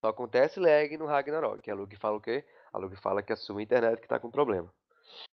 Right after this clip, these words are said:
É, um player é hackeado. A Lug, você tem que botar ela na justiça pra saber se ela vai dizer quem foi. Até que agora tão até colocando o nick, mas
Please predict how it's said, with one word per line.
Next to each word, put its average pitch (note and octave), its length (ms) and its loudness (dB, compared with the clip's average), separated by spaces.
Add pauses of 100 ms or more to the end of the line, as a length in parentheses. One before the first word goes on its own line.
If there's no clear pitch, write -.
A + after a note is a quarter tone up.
(420)
É, A#2+ 720 8
um E3 120 -8
player A3 520 4
é G3 100 -2
hackeado. B2 720 0 (1000)
A A2+ 140 -2
Lug, E3 480 -4
você D#3+ 240 -4
tem D3+ 140 -6
que D#3 100 -14
botar D3 380 2
ela F#3 120 4
na F#3 140 4
justiça F#3 640 -10 (760)
pra C#3 320 6
saber D3 500 -2
se E3+ 180 -4
ela D#3+ 140 4
vai D3+ 180 0
dizer C#3+ 380 -4
quem D#3+ 220 -12
foi. E3 520 -2
Até C3+ 300 4
que A4 100 -6
agora G#3+ 280 -2
tão G#3+ 120 -2
até G#3+ 360 -2
colocando G#3 400 -2
o G#3+ 40 0
nick, C3+ 300 -8
mas B2+ 300 -6